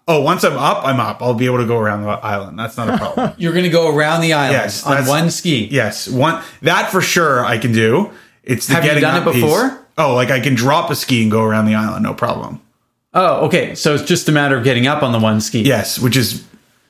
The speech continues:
Speaker 2: You see, I didn't know that you could drop a ski. So that changes
Speaker 1: Like, you
Speaker 2: the
Speaker 1: didn't know that I
Speaker 2: equation
Speaker 1: was
Speaker 2: a little
Speaker 1: able
Speaker 2: bit.
Speaker 1: to do that?
Speaker 2: Yes.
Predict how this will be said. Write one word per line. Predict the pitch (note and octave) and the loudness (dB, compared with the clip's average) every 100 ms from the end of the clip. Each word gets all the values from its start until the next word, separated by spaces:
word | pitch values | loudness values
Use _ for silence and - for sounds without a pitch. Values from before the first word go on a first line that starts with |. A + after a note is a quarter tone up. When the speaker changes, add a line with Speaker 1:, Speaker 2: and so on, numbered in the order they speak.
| _ _ _ | _ _ _
Speaker 2:
You | C3+ | -6
see, | - E3 | 0 2
I | B2+ | 2
didn't | G#3 B3 | 2 2
know | F#3 F3+ | 2 2
that | F3+ | 2
you | D#3+ D3+ D3+ | 2 2 2
could | D3+ D#3 B2 - - A2+ | 2 0 0 -6 -8 0
drop | B2 C#3 C#3+ A#2+ | 2 2 2 -2
a | |
ski. | - - B2 - - _ - | -2 -2 -2 -2 -10 _ -4
So | D#3 | 0
that | C3+ D3 - | 2 0 -4
changes | - E3+ D#3+ | -2 0 2
Speaker 1:
Like, | D3+ | 2
you | C#3 | 2
Speaker 2:
the | D#3 | 2
Speaker 1:
didn't | D#3 | 2
know | C#3+ C#3 | 2 2
that | C#3 | 2
I | C#3 | 2
Speaker 2:
equation | |
Speaker 1:
was | C3 | 2
Speaker 2:
a | |
little | B2+ C#3+ | 2 0
Speaker 1:
able | C3 C3 | 0 0
Speaker 2:
bit. | |
Speaker 1:
to | C3+ | -2
do | A#2 B2 | 0 0
that? | G#2+ | 2
Speaker 2:
Yes. | E3 B2+ - - - | 0 0 -6 -12 -16